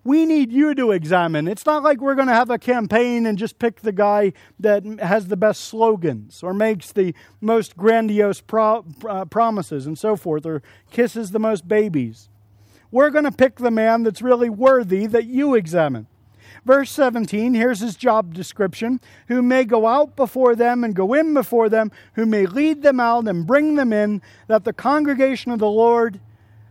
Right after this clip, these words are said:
may not be like sheep which have no shepherd." Now, I love this about Moses. Moses isn't sitting there crying, saying, "Now, Lord, you've rejected me, so I'm just gonna kick a rock and say, 'Well, that's it.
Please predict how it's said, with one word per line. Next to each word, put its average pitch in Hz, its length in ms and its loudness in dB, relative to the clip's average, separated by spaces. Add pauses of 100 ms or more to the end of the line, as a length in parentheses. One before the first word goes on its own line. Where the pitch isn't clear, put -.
(160)
may 214 220 -2
not 247 400 0
be 226 260 -2
like 185 300 -2
sheep - 400 -8
which 190 180 -8
have 190 200 -2
no 180 160 -6
shepherd." 120 480 -8 (960)
Now, 233 220 0
I 269 180 0
love 269 340 2
this 247 240 -2
about 226 260 0
Moses. 170 600 -6 (540)
Moses 262 480 0
isn't 285 300 0
sitting 269 360 2
there 247 160 2
crying, 254 480 0
saying, 254 360 0
"Now, 247 120 0
Lord, 277 400 4
you've 285 160 -2
rejected 240 580 -2
me, 208 240 -4 (440)
so 254 100 0
I'm 254 140 4
just 269 240 -2
gonna 254 180 -2
kick - 320 0
a 262 80 4
rock 233 460 2
and 240 160 -4
say, 240 180 -2
'Well, 269 360 4
that's 254 280 0
it. 240 260 2